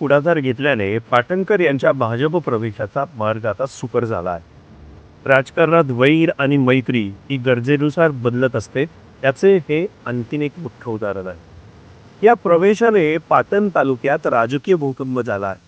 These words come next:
कारण पाटणकर कुटुंबांचे कट्टर राजकीय वैरी म्हणून ओळखले जाणारे जिल्ह्याचे पालकमंत्री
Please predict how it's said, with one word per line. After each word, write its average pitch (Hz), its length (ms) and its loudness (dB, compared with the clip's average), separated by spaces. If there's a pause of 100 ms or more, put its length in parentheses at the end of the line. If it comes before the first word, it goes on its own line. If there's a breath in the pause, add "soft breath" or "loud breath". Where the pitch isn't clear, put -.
(320)
कारण 147 380 2 (380)
पाटणकर 208 560 2
कुटुंबांचे 160 680 -2
कट्टर 170 480 -2
राजकीय 139 460 0
वैरी 139 360 0
म्हणून 143 260 -2
ओळखले 131 420 -2
जाणारे 113 360 -4
जिल्ह्याचे 143 480 -2
पालकमंत्री 117 680 -4